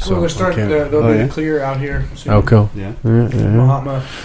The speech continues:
Speaker 1: Uh, that's funny. Odor Champ is in the chat room asking if, uh, how the air is in here this week. It doesn't feel like it did last week. It felt crazy. It, have you been in a room with the, the Odor Champ running, Pat? It's
Speaker 3: No, I have not.
Speaker 1: kind of fucking
Speaker 3: Heard a lot
Speaker 1: ins-
Speaker 3: about it.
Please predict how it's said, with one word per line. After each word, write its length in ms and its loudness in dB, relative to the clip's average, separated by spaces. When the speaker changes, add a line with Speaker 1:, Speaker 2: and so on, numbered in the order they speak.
Speaker 1:
Uh, 300 10
that's 120 6
funny. 240 4
Odor 200 8
Champ 260 6
is 100 4
in 80 6
the 60 6
chat 260 6
room 160 6
asking 400 4
if, 220 2
uh, 400 6
how 100 6
the 100 2
air 200 8
is 180 2
in 80 -4
here 180 -2
this 160 -4
week. 160 -2
It 100 -4
doesn't 260 6
feel 180 8
like 160 8
it 80 0
did 120 6
last 300 6
week. 240 0
It 160 2
felt 240 6
crazy. 500 6
It, 180 -4
have 220 8
you 80 8
been 180 8
in 80 6
a 40 6
room 200 6
with 140 0
the, 240 6
the 100 0
Odor 160 2
Champ 260 0
running, 200 2
Pat? 380 0
It's 180 -6
Speaker 3:
No, 240 2
I 100 2
have 220 0
not. 320 0
Speaker 1:
kind 240 6
of 100 0
fucking 200 0
Speaker 3:
Heard 100 6
a 60 6
lot 180 6
Speaker 1:
ins- 40 -2
Speaker 3:
about 200 2
it. 100 -6